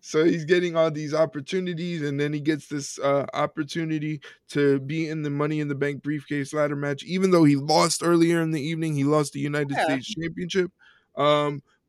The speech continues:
Speaker 1: but the match itself had a little bit more chaos and carnage, uh, compared to the women's, which is understandable. Uh, there were some scary spots, you know, a
Speaker 2: Yeah.
Speaker 1: lot of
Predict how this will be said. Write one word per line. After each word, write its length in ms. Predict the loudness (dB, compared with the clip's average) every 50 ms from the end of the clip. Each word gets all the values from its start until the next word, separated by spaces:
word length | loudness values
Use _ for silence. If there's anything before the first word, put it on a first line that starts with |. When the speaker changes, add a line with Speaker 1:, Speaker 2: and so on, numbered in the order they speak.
| _
Speaker 1:
but 160 | -2 -2 0
the 60 | 0 0
match 300 | 2 2 2 2 0 -6
itself 580 | -14 -12 -6 -4 -4 -4 -4 -6 -10 -18 _ _ _ _ _ _ _ _ _ _ _
had 240 | -4 0 0 0 0
a 60 | 0
little 320 | -2 -2 -2 -2 -2 -4 -4
bit 200 | -4 -4 -6 -6
more 220 | -4 -2 -2 -2
chaos 600 | -2 -2 2 4 4 4 6 4 4 2 0 0
and 180 | -2 -2 -2 -2
carnage, 600 | 0 4 4 4 6 4 2 0 -2 -6 -6 0
uh, 260 | 4 6 8 8 6 6
compared 420 | 2 -2 0 4 4 4 4 4
to 100 | 0 -2
the 120 | 0 0
women's, 520 | 0 2 0 0 0 0 -2 -2 -4 -6 0
which 240 | 0 0 0 0 -6
is 300 | -6 -6 -6 -10 -12 -10 -6
understandable. 960 | -4 -4 -4 -4 -6 -10 -10 -8 -6 -6 -4 -4 -6 -6 -4 -4 -4 -4 -6 _ _ _ _ _ _
Uh, 220 | 0 2 2 2 2
there 180 | 0 0 0
were 60 | 0 -2
some 240 | -2 -6 -10 -10
scary 480 | -10 -12 -4 2 4 4 4 4 0 -2
spots, 500 | -8 -6 _ -2 -2 -2 -2 -4 -10 -10
you 100 | -8 -6
know, 100 | -4 -2 -2 -2
a 40 | 0
Speaker 2:
Yeah. 140 | 2 4 4
Speaker 1:
lot 100 | 4 2
of 140 | -2 -4